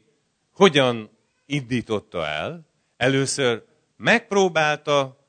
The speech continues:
fölmérni, megtudakodni a várnak a leggyengébb pontját. Amikor az megvan, árulás, vagy sikerült a terveket megszerezni, vagy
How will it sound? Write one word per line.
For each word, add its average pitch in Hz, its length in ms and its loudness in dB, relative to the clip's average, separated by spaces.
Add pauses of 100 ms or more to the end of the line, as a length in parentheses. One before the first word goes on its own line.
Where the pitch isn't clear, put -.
fölmérni, 160 880 4
megtudakodni 131 1080 -2 (320)
a 92 300 -8
várnak 165 520 2
a 113 80 -2
leggyengébb 104 840 -6
pontját. 73 580 -18 (280)
Amikor 135 420 -4
az 78 180 -8
megvan, 165 600 -2 (580)
árulás, 107 1000 -4
vagy 76 380 -20
sikerült 104 760 -6
a 67 240 -20 (140)
terveket 120 680 -2
megszerezni, 101 1120 -8
vagy 73 320 -20